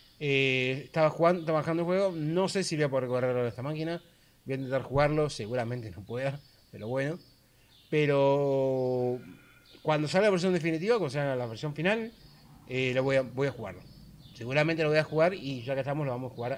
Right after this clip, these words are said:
acá en este canal también, ¿no? ¿Bien? Y seguramente dejemos el uno para después, ¿bien?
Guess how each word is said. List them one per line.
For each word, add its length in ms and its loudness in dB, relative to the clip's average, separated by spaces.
acá 220 -8
en 60 -8
este 100 -10
canal 280 -14
también, 280 -18
¿no? 180 -6
¿Bien? 240 -6
Y 440 -2
seguramente 560 4
dejemos 400 0
el 120 -2
uno 440 0
para 140 -8
después, 380 -16
¿bien? 160 -6